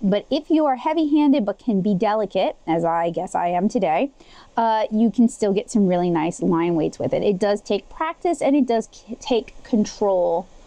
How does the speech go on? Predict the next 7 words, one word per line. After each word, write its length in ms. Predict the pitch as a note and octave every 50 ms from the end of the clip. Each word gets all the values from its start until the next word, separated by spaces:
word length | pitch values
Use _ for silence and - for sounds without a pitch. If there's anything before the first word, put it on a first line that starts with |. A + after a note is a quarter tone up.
| - - - - - - - -
to 480 | - - - - G#3+ G3+ G3+ G3+ G#3 F3+ -
get 300 | F#3+ F#3+ F#3+ F#3 - -
used 520 | C3 C3 D3 D#3 F3 F#3+ F#3 - - - -
to. 560 | - - D#3+ D3 C#3+ C3 C3 C3 D#3 F#3+ - - - - - - - -
It 140 | - F#3+
has 800 | F3+ - - G#3 G3 F#3+ F#3+ F#3+ F#3 F#3 F#3 F3+ F3+ F#3 F#3+ - - - - - - - -
fins 800 | - B3+ B3 B3 B3 A#3+ C4 C#4+ F#4 G#4+ A4 - - - -